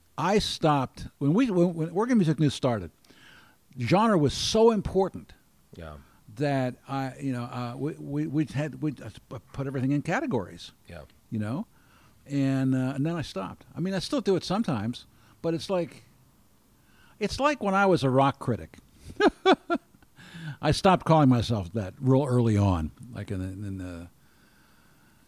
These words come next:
Speaker 1: in the, uh, early seventies. I stopped calling myself that 'cause it was stupid.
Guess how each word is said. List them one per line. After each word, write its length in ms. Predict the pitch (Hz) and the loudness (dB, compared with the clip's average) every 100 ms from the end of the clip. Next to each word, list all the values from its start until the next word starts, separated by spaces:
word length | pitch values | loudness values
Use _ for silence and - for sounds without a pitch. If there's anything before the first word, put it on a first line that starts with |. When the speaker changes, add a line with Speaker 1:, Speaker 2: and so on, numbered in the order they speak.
| - | -10
Speaker 1:
in 240 | 113 110 | -2 2
the, 340 | 104 101 95 95 | 2 0 -2 -2
uh, 580 | 92 92 92 90 90 92 | -4 -6 -6 -8 -10 -6
early 240 | 127 110 | -2 -2
seventies. 680 | 95 - 113 92 78 69 - - - _ _ _ _ _ _ _ _ _ - | -2 -4 -4 -4 -8 -14 -16 -20 -20 _ _ _ _ _ _ _ _ _ -16
I 40 | |
stopped 300 | - 117 - | -6 -4 -2
calling 260 | 107 110 82 | -2 -2 -2
myself 400 | 78 - - - | -8 -12 -16 -18
that 200 | - - _ _ _ _ _ _ | -20 -20 _ _ _ _ _ _
'cause 140 | 117 | -12
it 60 | 110 | -10
was 100 | 90 | -10
stupid. 420 | - - 104 85 | -8 -6 -6 -8